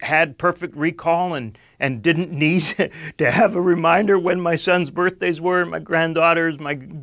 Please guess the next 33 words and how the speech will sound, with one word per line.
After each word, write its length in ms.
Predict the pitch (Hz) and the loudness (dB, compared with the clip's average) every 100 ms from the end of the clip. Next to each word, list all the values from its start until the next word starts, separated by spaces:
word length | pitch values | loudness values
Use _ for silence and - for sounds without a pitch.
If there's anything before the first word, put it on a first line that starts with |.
| 139 | -12
uh, 160 | - 147 | -6 -6
daughters, 480 | 139 160 160 165 160 170 | -2 2 2 0 -4 -6
but 180 | 165 214 | -2 0
I 60 | 262 | 0
do, 360 | 349 349 - - | 2 0 -2 -8
I 80 | 208 | -8
do, 320 | 202 131 - _ _ 160 | -4 -6 -6 _ _ -4
because 320 | 170 - - | -4 -4 -6
I 60 | 180 | -4
don't 320 | 196 214 196 | -4 -4 -4
want 160 | 196 | -6
to 80 | 208 | -6
forget. 640 | - 160 131 180 160 - _ _ _ _ _ _ _ _ - - | -8 -10 -4 -4 -4 -10 _ _ _ _ _ _ _ _ -12 -2
And 200 | 160 165 | 2 4
I 80 | 165 | 4
get 200 | 190 196 | 2 2
so 160 | 214 | 2
busy, 500 | 196 233 - 156 107 _ - | 4 2 2 -2 -8 _ -14
I 100 | 160 | -6
get 260 | 175 170 | -6 -4
so 420 | - 190 185 202 180 | -2 0 2 2 0
distracted 840 | 135 - - 190 208 208 185 139 | 0 0 0 2 2 0 -4 -6
with 160 | 135 | -6
stuff 380 | - - 190 - | -6 -4 -4 -4
that's 240 | 175 170 - | -6 -8 -6
going 320 | 151 139 139 | -8 -6 -8
on. 360 | 139 135 104 - _ _ | -6 -6 -8 -12 _ _
So 160 | - 160 | -4 -2
to 80 | 143 | 0
have 280 | 190 202 | 0 0
that 180 | 185 165 | 0 0
little, 420 | 175 180 156 143 _ _ _ - - - - - | 2 2 2 -2 _ _ _ -20 -20 -20 -18 -6
uh, 320 | 170 135 131 | -2 0 -2